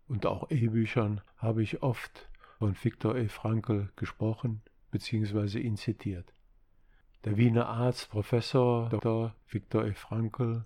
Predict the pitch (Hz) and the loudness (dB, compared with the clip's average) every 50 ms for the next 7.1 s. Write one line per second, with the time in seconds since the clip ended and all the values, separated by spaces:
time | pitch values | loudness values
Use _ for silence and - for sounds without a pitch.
0 | - _ _ _ - - 104 104 110 - - 120 107 104 104 - - - 104 113 | -10 _ _ _ -6 -2 0 0 0 0 0 0 0 0 0 -2 -2 -2 -2 -2
1 | 113 - - - - 101 - - 107 104 104 104 - 107 98 90 95 107 104 101 | -4 -6 -8 -8 -6 -6 -4 -2 -2 -2 -2 -2 -2 -2 -4 -2 -2 -4 -4 -2
2 | - 104 95 92 90 92 95 104 104 - - 117 117 - - - _ _ _ _ | -2 -4 -4 -2 -2 -4 -4 -4 -4 -6 -6 -8 -8 -10 -14 -20 _ _ _ _
3 | _ _ _ _ _ _ _ - - 113 113 120 117 - - 117 107 113 104 107 | _ _ _ _ _ _ _ -4 2 4 4 4 4 2 2 2 4 4 4 4
4 | 107 107 113 113 - - - 110 104 104 110 117 113 117 120 110 - 120 110 101 | 4 4 4 2 2 0 0 0 2 4 4 4 4 4 0 0 0 0 0 0
5 | 107 104 - - - 101 101 104 104 143 - 147 127 107 107 - - 131 110 - | 0 -2 -2 -4 -6 -6 -6 -6 -8 -10 -10 -8 -8 -8 -8 -6 -8 -8 -8 -8
6 | - - 98 - - 113 104 104 - - - 104 90 90 87 90 87 87 80 92 | -12 -16 -8 -2 -2 0 0 -2 -4 -8 -10 -8 -8 -8 -8 -10 -10 -10 -10 -12
7 | 90 | -12